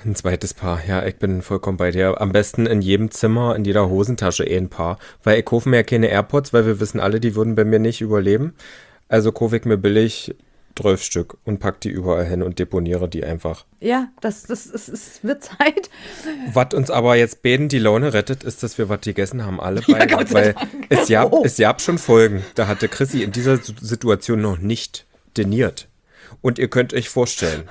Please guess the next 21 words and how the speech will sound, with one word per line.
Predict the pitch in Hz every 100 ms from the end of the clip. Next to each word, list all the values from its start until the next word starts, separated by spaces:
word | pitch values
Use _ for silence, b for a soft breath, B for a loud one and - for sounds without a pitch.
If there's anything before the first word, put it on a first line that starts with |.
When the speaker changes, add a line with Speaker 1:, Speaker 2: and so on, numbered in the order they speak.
| -
Speaker 1:
was | 104 104
denn | 120 131
passiert | 131 123 110 -
ist. | -
Da | 104
hätte | 104 131
sie | 120 120
am | 117
liebsten | 120 - 151
ihre | 131 123
langen | 107 104 113 117
roten | 110 113 131
Loden | 117 107 123 147
ausgefahren | 139 110 117 160 - 151 151
und | 131
mich | 131 127 -
ausgepeitscht | 110 - - 82 - -
damit. | 78 76 - B
Speaker 2:
Das | 151
ist | 139
korrekt. | 170 151 - -